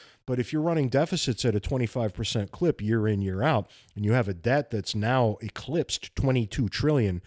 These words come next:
which is just the stated debt, take into account unfunded liabilities, mandates of th-, of things like Social Security, like Medicare.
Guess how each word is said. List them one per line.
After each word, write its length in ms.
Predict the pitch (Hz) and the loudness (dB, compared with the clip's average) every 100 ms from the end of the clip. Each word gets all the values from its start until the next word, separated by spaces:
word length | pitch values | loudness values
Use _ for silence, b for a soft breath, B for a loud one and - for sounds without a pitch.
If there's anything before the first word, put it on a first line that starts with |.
| B B | B B
which 200 | 127 - | -4 -2
is 120 | 107 | -2
just 340 | - 131 - - | 0 0 0 -4
the 100 | 85 | -8
stated 520 | - 127 120 80 - | -6 -4 -4 -6 -12
debt, 300 | - - - B B B | -18 -18 -20 B B B
take 240 | - 147 147 | 2 4 4
into 280 | 131 - 110 | 0 2 0
account 360 | - 127 110 | 0 0 0
unfunded 580 | 123 117 110 127 110 101 | 0 0 0 0 0 0
liabilities, 960 | 107 98 90 82 143 135 123 123 110 - B B B | -2 -2 -2 2 4 4 4 2 0 -6 B B B
mandates 540 | 104 113 117 113 110 - | -4 -2 2 2 2 -2
of 160 | 101 - | -8 -6
th-, 140 | 127 | -4
of 160 | 120 - | -4 0
things 320 | 113 107 - | 0 0 -4
like 240 | 104 113 - | -2 -2 2
Social 340 | 117 104 98 | 2 2 -2
Security, 400 | - - 107 92 | -6 -2 -2 0
like 260 | 92 95 - | -2 -4 -2
Medicare. 540 | 101 113 - 104 | 0 0 0 -2